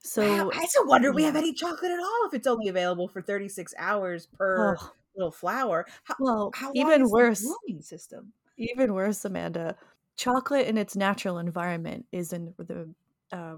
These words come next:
Speaker 2: rainforest area, high humidity, a little bit shaded.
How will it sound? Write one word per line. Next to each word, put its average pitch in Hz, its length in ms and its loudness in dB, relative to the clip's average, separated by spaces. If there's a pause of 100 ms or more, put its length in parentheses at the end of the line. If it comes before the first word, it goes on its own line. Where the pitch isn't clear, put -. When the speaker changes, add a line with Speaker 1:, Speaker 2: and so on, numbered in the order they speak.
Speaker 2:
rainforest 196 640 -4
area, 160 420 -8
high 202 240 0
humidity, 196 840 -4 (520)
a 196 40 -10
little 196 200 -4
bit 185 160 -6
shaded. 175 800 -6